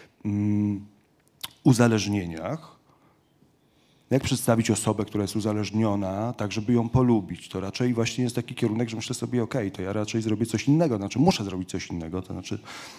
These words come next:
coś, co sprawi, że do moich bohaterów ktoś będzie podchodził, e, z pewną dozą ostrożności.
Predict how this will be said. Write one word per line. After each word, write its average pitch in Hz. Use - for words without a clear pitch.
coś, -
co 131
sprawi, 104
że 110
do 110
moich 107
bohaterów 107
ktoś -
będzie 101
podchodził, 101
e, 104
z 95
pewną 101
dozą 104
ostrożności. 110